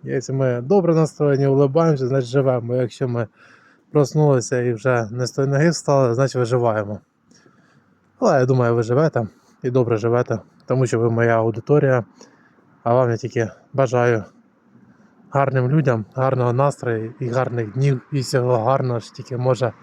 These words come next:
бути на цьому світі. От що я вам тільки бажаю. Можливо, не завжди все у вас виходить, але знаєте, що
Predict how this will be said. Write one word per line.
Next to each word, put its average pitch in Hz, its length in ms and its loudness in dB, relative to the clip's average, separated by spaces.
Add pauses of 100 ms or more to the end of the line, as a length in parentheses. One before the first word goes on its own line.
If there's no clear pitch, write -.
(440)
бути 131 280 -4
на 123 120 -2
цьому 120 220 -6
світі. 117 400 -8 (2500)
От 131 180 -6
що - 160 -6
я 113 60 -2
вам 117 140 -2
тільки - 240 -6
бажаю. 120 480 -2 (3500)
Можливо, 165 440 4
не 143 100 4
завжди 131 300 0
все 131 220 0
у 123 80 0
вас 123 240 -2
виходить, 170 480 -6 (680)
але 175 460 0 (540)
знаєте, 147 420 -2
що 127 320 -4